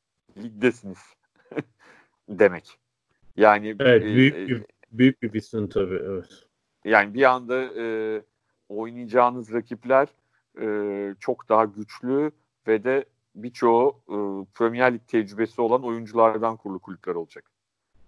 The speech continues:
Speaker 1: E, o yüzden tabii mutlaka onların da yatırım yapması gerekiyor. Yani otuz sekiz yaşında çok başarılı oyuncuları var ama.
Speaker 2: Sen şey diyorsun, Akinfenbay diyorsun değil mi?
Speaker 1: Evet, evet.
Speaker 2: <laughs>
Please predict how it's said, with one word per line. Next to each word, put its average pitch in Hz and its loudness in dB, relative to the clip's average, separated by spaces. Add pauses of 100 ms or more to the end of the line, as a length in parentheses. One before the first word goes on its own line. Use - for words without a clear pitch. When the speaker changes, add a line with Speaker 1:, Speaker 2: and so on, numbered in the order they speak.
(180)
Speaker 1:
E, 160 -14 (240)
o 95 -6
yüzden 95 -6
tabii 110 -4 (440)
mutlaka 107 2
onların 101 0
da 123 2 (460)
yatırım 104 2
yapması 98 0
gerekiyor. 107 0
Yani 95 -4
otuz - -6
sekiz 98 -6
yaşında 98 -2
çok 92 -4
başarılı 95 2
oyuncuları 95 2
var 110 2
ama. 131 -6 (220)
Speaker 2:
Sen 123 2 (200)
şey 131 6
diyorsun, 117 -2
Akinfenbay 113 0
diyorsun 107 -6
değil 151 -4
mi? 110 -4
Speaker 1:
Evet, 107 4
evet. 95 2
Speaker 2:
<laughs> - -20